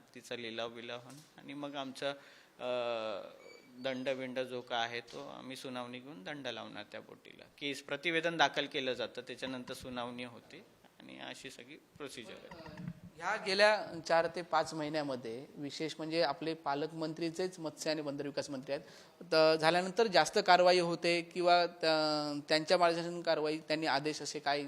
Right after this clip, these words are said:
Speaker 2: किंवा जिल्ह्याच्या मच्छीमारसाठी काय नियोजन त्यांचं?
Speaker 1: नक्कीच साहेबांचा आम्हाला खूप, अ, अ, सपोर्ट आहे,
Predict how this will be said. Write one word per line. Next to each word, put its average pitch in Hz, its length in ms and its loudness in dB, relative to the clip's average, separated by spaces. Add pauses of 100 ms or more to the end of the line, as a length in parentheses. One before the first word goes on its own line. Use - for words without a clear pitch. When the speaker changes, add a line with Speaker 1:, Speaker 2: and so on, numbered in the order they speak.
(160)
Speaker 2:
किंवा 151 120 0
जिल्ह्याच्या 143 460 -2 (320)
मच्छीमारसाठी 147 800 -4
काय 139 240 0
नियोजन 135 400 -8
त्यांचं? 127 240 -16 (560)
Speaker 1:
नक्कीच 131 340 -12
साहेबांचा 135 540 2
आम्हाला 123 340 -2
खूप, - 420 -12
अ, 104 520 -6 (720)
अ, 110 340 -4
सपोर्ट 131 420 -6
आहे, 117 400 -8